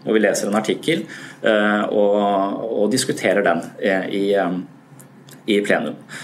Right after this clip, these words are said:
Det kan man også være med på, eh, eh, her, eh, hvi-, hvis man ønsker det. Eh, og ideen der er at det går jo an, eh, å også jobbe litt intellektuelt med psykisk helse.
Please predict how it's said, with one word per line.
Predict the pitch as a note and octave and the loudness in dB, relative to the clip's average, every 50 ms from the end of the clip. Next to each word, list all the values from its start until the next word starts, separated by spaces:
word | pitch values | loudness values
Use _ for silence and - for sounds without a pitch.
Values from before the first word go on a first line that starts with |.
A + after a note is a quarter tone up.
| - - | -4 -4
Det | - | -2
kan | - D#3+ | -2 0
man | D3 B2 - | 0 0 0
også | - A2 G#2+ | 2 2 2
være | G2 F2+ F2+ F2+ | 2 2 2 2
med | D#2 D2 - - | 0 0 -2 -2
på, | E2+ E2 | -2 -2
eh, | D2+ D#2+ E2+ F2 E2+ D#2+ E2+ F#2+ F2+ E2 | 0 0 0 0 0 0 -2 -2 -2 -2
eh, | D#2+ D#2+ E2 F2+ - - F2 E2+ E2+ | -2 -4 -6 -8 -10 -10 -4 -2 -2
her, | D#2+ - - D#2+ D#2+ | -2 -2 -4 -4 -2
eh, | E2 D#2+ - - - - - - - - G#2+ | -2 -2 -2 -4 -8 -10 -14 -14 -14 -12 -8
hvi-, | G2 F#2+ G2+ G#2+ G2 | -6 -6 -4 -2 -4
hvis | F#2 - | -2 -2
man | A2 G2+ F2+ | 0 0 0
ønsker | - - - F#2 | 0 0 0 0
det. | E2 - - - - - - - - - - - - - | -2 -2 -4 -10 -16 -18 -16 -16 -16 -18 -20 -20 -16 -4
Eh, | - G#2+ G2 G2 F#2+ F#2 F#2+ - - - C3 | 0 0 2 2 0 0 -2 -4 -6 -6 -4
og | C3 C3+ C#3 | -4 -2 0
ideen | C3+ A2 G#2 G#2+ G#2+ A#2 G#2+ | 0 2 2 2 2 2 0
der | G#2+ C3 E3+ | 0 2 2
er | D3+ | 2
at | A2+ G2+ - A#2+ A2 | 2 2 0 -2 0
det | A2 A#2 A2+ | 0 0 0
går | A2 G#2+ F2+ G2+ C3+ | 2 2 2 4 2
jo | D#3 - | 2 2
an, | - A#2 C#3 C#3+ A#2 - - - - | 0 0 0 0 -2 -4 -4 -10 -6
eh, | - G#2 G2+ F#2+ F#2 F#2+ F#2 - | -2 0 2 2 2 0 0 0
å | A2 G2+ G2+ G#2 G#2 G#2+ G#2+ F2 | 2 2 2 2 0 -2 -4 -4
også | G#2 - - A2+ A#2 | -4 -2 0 2 2
jobbe | A2+ - D#2+ F2 F#2+ | 2 0 0 0 0
litt | F#2+ F#2+ - - F#2+ | 0 0 -2 -2 -4
intellektuelt | F2 E2 - - E2+ - - - A2 B2 E2 - - | -4 -4 -2 -4 -6 -6 -2 0 0 0 0 -2 -2
med | F#2 F#2 F#2 | -2 -2 -2
psykisk | - - D#2+ D2+ - - - - | 0 -2 -4 -4 -4 -6 -2 -2
helse. | E2+ C#2+ - - - - | -2 -2 -2 -4 -4 -6